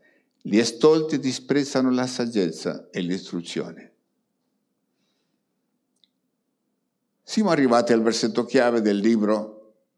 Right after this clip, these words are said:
inoltre vedremo più avanti, capitolo nove e dieci anche, no? Ma il timore del Signore è il principio o il nocciolo della scienza.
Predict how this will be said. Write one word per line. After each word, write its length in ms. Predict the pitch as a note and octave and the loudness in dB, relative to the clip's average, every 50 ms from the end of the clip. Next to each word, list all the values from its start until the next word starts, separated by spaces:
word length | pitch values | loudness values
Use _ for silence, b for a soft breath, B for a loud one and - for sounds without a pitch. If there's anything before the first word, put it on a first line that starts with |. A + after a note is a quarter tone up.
| _ _ | _ _
inoltre 460 | - G2+ G#2 A2 A2+ A2+ A2 G#2+ A2+ | -2 0 2 2 2 0 0 0 2
vedremo 500 | G#2+ G#2+ G#2+ G#2 G#2 A2+ A2+ A2+ A2 G#2+ | 2 4 4 4 4 4 4 4 4 2
più 160 | A2 B2 A2+ | 2 2 2
avanti, 560 | G#2+ G#2+ A2+ A2+ A2+ A2+ A2+ - A2+ A#2 A2+ A2+ | 4 4 4 2 2 2 2 2 0 0 0 -2
capitolo 520 | - A#2 F#2 G#2 A#2 A2 A2 A2+ A2 G#2+ | -4 -2 0 2 0 2 2 2 2 4
nove 300 | G#2+ A2+ A2+ A2 G#2+ G#2 | 4 4 4 4 4 2
e 20 | |
dieci 440 | G2 G#2 A2 A2+ A2 A2 - - - - | 4 4 4 4 4 2 0 -4 -6 -4
anche, 720 | - G#2 G#2 A2 G#2+ G#2+ G#2 G#2 - G#2+ A#2 C3+ C#3 - - | -2 0 2 4 4 2 2 0 -2 -4 -4 -4 -8 -10 -8
no? 320 | F#2+ G2 G#2+ - - - B B B B B B B B | -6 -6 -6 -6 -8 -12 B B B B B B B B
Ma 340 | - B2+ C#3 D#3 D3+ - - - | 2 2 2 2 0 -4 -4 2
il 220 | - B2+ B2+ B2+ | 2 2 2 4
timore 440 | B2+ C3+ C#3 C3+ C#3+ F3+ A3+ A3 G#3+ | 4 4 4 6 6 4 4 4 4
del 180 | G3+ F#3+ F#3 F3 | 2 0 -2 -2
Signore 840 | - - D#3+ D3+ C#3 A#2 G#2 G2 F#2 F#2 - - - - - _ _ _ | -2 -2 0 0 0 0 0 0 -2 -2 -4 -6 -12 -20 -20 _ _ _
è 80 | C3 | 0
il 200 | B2+ B2+ B2+ B2+ | 2 2 2 0
principio 880 | B2+ B2 A#2 A2+ A2+ A2+ - - D3 C#3+ - - G#2+ G#2 G2 F2 - - - - _ _ _ _ _ _ _ | 0 0 0 0 0 0 2 2 2 2 2 2 0 0 0 -2 -8 -14 -18 -20 _ _ _ _ _ _ _
o 260 | _ B2+ C#3+ D#3+ D3+ D3 | _ 4 4 4 4 4
il 260 | D3 C3 C3 C3 B2+ | 2 4 4 4 4
nocciolo 1000 | B2 A#2 B2 E3 A#3 G#3+ - - - - - G#2+ F#2 F#2+ F2+ - - - - - _ | 4 6 6 6 4 4 2 -2 -4 -2 -2 0 0 0 -2 -4 -8 -12 -20 -10 _
della 280 | - G#2 G#2+ G#2+ A2+ A#2 | -2 0 0 0 -2 -4
scienza. 760 | A2+ - - G#2 D#2+ D2 C#2 - - - B1+ - - - | -6 -6 -6 -6 -6 -6 -8 -10 -12 -12 -14 -16 -18 -20